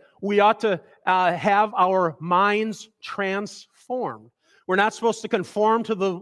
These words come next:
this world any longer, but have our minds transformed. Our minds should be like Christ. Again, Paul wrote to the Philippians that, that wonderful,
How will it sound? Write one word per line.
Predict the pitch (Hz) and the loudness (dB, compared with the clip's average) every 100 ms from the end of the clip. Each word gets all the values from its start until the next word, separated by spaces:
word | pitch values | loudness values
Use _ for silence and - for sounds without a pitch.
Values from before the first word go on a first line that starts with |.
| - | -8
this | 175 196 - | -4 -4 -2
world | 202 196 196 | 0 0 0
any | 180 190 | -2 -2
longer, | 190 165 175 190 190 - - | 0 0 0 -4 -6 -12 -6
but | 190 | -4
have | 131 165 180 | 0 0 0
our | 196 | -2
minds | 180 147 147 160 165 156 - _ _ | -4 -4 -4 -6 -10 -14 -18 _ _
transformed. | - 170 170 151 - 127 98 _ _ _ _ _ _ _ _ _ _ _ _ _ _ - | -10 -8 -8 -10 -18 -20 -20 _ _ _ _ _ _ _ _ _ _ _ _ _ _ -6
Our | 151 | -2
minds | 160 170 180 | 0 0 -2
should | 180 170 | -6 -4
be | |
like | 165 165 - | -2 -4 -6
Christ. | 151 127 107 - - _ _ _ _ _ _ _ _ - | -8 -8 -10 -20 -20 _ _ _ _ _ _ _ _ -4
Again, | 160 170 160 | 0 2 2
Paul | 175 170 | 4 4
wrote | 170 175 | 4 0
to | 170 | -4
the | 147 | -6
Philippians | - 190 175 165 143 | -4 -6 -4 -6 -6
that, | 147 143 160 | -4 -6 -6
that | 156 | -8
wonderful, | 147 160 190 185 - 143 117 | -6 -4 0 -2 0 -2 -4